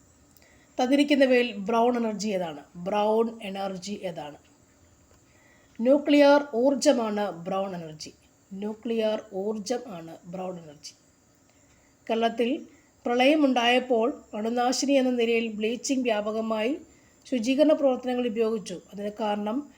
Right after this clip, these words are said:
ബ്ലീച്ചിങ് ജലവുമായി പ്രവർത്തിച്ച് ഒരു വാതകം ഉണ്ടാകുന്നത് കൊണ്ടാണ്.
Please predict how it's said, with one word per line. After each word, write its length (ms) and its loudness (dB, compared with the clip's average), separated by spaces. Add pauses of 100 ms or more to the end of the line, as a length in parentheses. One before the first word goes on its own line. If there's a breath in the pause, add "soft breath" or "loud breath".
(260 soft breath)
ബ്ലീച്ചിങ് 480 0
ജലവുമായി 480 0
പ്രവർത്തിച്ച് 540 -4 (340)
ഒരു 100 -8 (100)
വാതകം 460 -2 (220)
ഉണ്ടാകുന്നത് 440 -6
കൊണ്ടാണ്. 300 -8